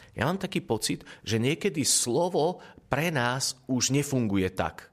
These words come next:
Tam ľudia si zrejme odovzdávali ten príbeh, že Ježiš prišiel, Ježiš prišiel, Ježiš prišiel, tak všetci zrazu sa dvihli a išli tam. A, a ja neviem, že čo s nami robí slovo, že či ešte má ako keby to slovo, ktoré my počujeme, takú moc nejak nás pozdvihnúť alebo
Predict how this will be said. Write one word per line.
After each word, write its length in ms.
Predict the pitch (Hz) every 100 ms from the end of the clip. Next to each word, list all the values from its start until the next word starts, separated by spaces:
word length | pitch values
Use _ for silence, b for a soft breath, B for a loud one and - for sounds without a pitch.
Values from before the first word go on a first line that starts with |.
| b b b b
Tam 160 | 120 110
ľudia 320 | 113 147 147
si 160 | -
zrejme 320 | 127 143 139 -
odovzdávali 720 | 139 139 123 107 117 101 95
ten 160 | 104
príbeh, 320 | 98 117 107 101
že 160 | 104
Ježiš 400 | 143 175 175 -
prišiel, 480 | 110 110 175 233 196 B B
Ježiš 400 | 131 180 190 -
prišiel, 400 | 160 - 170 147
Ježiš 320 | 202 202 -
prišiel, 480 | 160 170 - 175 - B
tak 160 | - 127
všetci 320 | 202 196 151
zrazu 160 | 151 151
sa 160 | 151
dvihli 400 | 113 143 165 143
a 80 | 120
išli 320 | 120 - 120
tam. 320 | 113 107 92
A, 40 | 101 B B
a 240 | 113 107
ja 160 | - 135
neviem, 320 | 175 196 147 -
že 160 | 113
čo 240 | 135 - 135
s 240 | - -
nami 240 | 139 139 127
robí 240 | 131 120
slovo, 400 | - - 131 104
že 160 | 110 110
či 160 | 117 B B
ešte 320 | 117 - 120
má 240 | 131 196
ako 160 | 196 185
keby 240 | 156 139
to 80 | 120
slovo, 320 | - 147 185
ktoré 320 | 160 - 127 123
my 80 | 139
počujeme, 560 | - 139 135 127 127 170 B B
takú 240 | 135 - 139
moc 240 | 139 165 160
nejak 400 | 120 143 143 127
nás 240 | 123 -
pozdvihnúť 800 | - 175 139 117 151 156 170 143
alebo 320 | 131 113 123